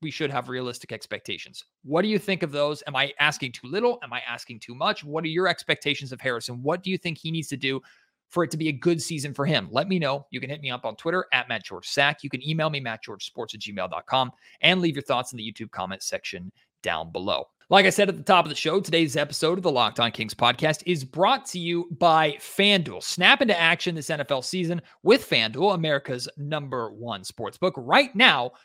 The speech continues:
new customers can get two hundred dollars in bonus bets guaranteed if you place a five dollar bet. So you're new, you sign up, bet five dollars on the, the San Francisco forty-niners to beat the New York Giants on Thursday Night Football this week.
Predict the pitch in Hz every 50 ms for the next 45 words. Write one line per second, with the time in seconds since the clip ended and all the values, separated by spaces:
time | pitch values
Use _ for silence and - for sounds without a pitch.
0 | _ _ - 147 175 220 269 262 180 - - 214 185 - - 135 123 127 135 -
1 | - 175 170 165 165 - - - - 240 262 262 269 254 226 190 196 190 190 196
2 | 190 - - - 180 165 139 - 202 226 247 233 - - - 170 170 - _ _
3 | - _ _ _ 143 143 131 202 233 269 285 294 285 220 - 285 262 196 185 180
4 | 185 - _ - 202 196 220 170 202 220 214 214 214 - - 214 208 214 190 202
5 | 196 202 196 180 170 208 156 - - - _ - - 190 175 170 156 160 180 233
6 | 262 285 294 269 - _ _ 151 147 - - 214 214 247 233 214 202 196 196 -
7 | - _ - 147 185 190 - - - - - 214 247 277 285 262 202 220 220 214
8 | 214 214 214 208 202 - - - _ - 175 175 165 156 147 147 - - 156 160
9 | 131 - - - 226 262 262 254 - - 214 - - 214 185 - - - 202 208
10 | 202 202 190 185 175 180 175 175 170 - - _ _ _ _ - 190 143 131 -
11 | 226 247 254 247 220 220 214 202 196 185 - - 190 165 180 175 - - 147 143
12 | - 185 180 175 - 185 180 170 165 156 - - 170 151 - - 151 147 143 143
13 | 131 - - - 160 147 139 - -